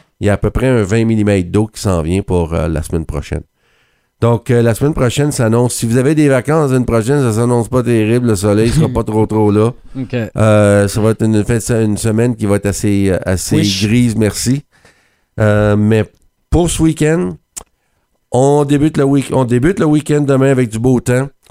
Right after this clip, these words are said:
Speaker 1: Ça commence à se gâter avec du ciel variable et des averses possibles, surtout samedi, un peu moins dimanche, mais surtout samedi.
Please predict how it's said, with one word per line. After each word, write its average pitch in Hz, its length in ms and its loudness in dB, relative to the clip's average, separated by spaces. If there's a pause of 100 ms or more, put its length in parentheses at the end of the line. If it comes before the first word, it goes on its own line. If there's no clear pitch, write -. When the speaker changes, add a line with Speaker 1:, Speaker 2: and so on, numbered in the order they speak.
(120)
Speaker 1:
Ça - 180 -4
commence 127 380 0
à 120 80 0
se 110 60 -4
gâter 113 340 0
avec 117 180 0
du 95 60 -10
ciel 117 240 -2
variable 107 500 0
et 101 40 -2
des 101 200 -2
averses 104 280 0
possibles, 107 380 -4
surtout - 360 -4
samedi, 101 560 -2
un 104 100 2
peu 110 140 -2
moins 107 260 0
dimanche, 98 540 -2
mais 90 100 -4
surtout 101 380 -8
samedi. 98 500 -4